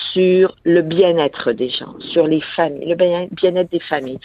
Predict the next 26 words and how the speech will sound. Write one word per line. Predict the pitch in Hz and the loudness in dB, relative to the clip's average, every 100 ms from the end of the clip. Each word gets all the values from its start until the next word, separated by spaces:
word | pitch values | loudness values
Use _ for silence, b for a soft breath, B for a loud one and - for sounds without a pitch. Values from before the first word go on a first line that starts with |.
| B B | B B
On | 202 | 0
est | 196 | 0
plus | - 214 | 0 -6
sensible | - 202 - 202 | -2 -4 -4 -2
à | 180 | 0
la | 156 | 2
vie | 151 170 170 | 0 -2 -4
ordinaire. | 175 151 165 151 139 - | -4 -4 -8 -6 -4 0
On | 196 | 2
est | 190 | 4
moins, | 196 226 233 226 B B B - | 4 4 2 0 B B B -2
euh, | 165 151 | 0 2
axé | - 180 - - 190 | 0 -4 -6 -6 -4
sur | - 190 | 0 2
la | 165 165 | 2 0
guerre. | 151 165 151 123 135 - - B B B - | 2 4 4 4 -2 -14 -20 B B B -2
Euh, | 170 156 139 135 123 - _ _ - _ - | 2 2 0 -4 -10 -14 _ _ -20 _ -2
on | - 165 | 2 4
est | 165 | 2
moins | 165 180 196 - | 2 2 2 0
agressif | 208 180 196 185 - 214 - | 0 2 0 -2 -2 -2 0
sur | 180 - | -2 0
certains | - 170 - 170 165 - 147 - | -2 -2 2 2 2 -2 -10 -6
points-là. | 160 143 139 262 - | -2 0 0 0 2
Et, | 226 - 208 | 2 2 2
et | 214 | 2